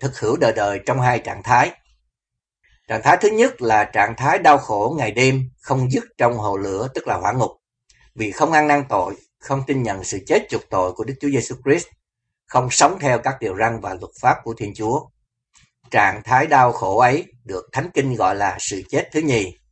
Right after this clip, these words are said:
được tiên tri trong Khải Huyền đoạn hai mươi, từ câu mười đến câu mười lăm và đoạn hai mươi mốt câu tám. Trạng thái thứ nhì là trạng thái hạnh phúc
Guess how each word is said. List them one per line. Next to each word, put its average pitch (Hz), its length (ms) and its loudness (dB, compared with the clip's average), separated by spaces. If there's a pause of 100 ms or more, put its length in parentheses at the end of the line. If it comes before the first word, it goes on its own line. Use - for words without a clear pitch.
(300)
được 104 240 -6
tiên 135 220 2
tri 135 200 0
trong 127 240 0
Khải 123 180 0
Huyền 101 380 -2
đoạn 95 160 -10
hai 117 140 -2
mươi, 123 320 2 (600)
từ 113 120 -6
câu 135 100 4
mười 110 300 0
đến 117 160 -6
câu 127 100 -2
mười 110 140 -4
lăm 117 280 2 (300)
và 98 80 -16
đoạn 98 200 -2
hai 113 120 -2
mươi 117 120 -4
mốt 113 260 4
câu 110 180 -6
tám. 113 180 6 (1600)
Trạng 135 160 2
thái 170 180 8
thứ 226 120 -4
nhì 139 280 4
là 120 220 6
trạng 120 320 -2
thái 175 200 4
hạnh 120 200 -2
phúc 214 180 4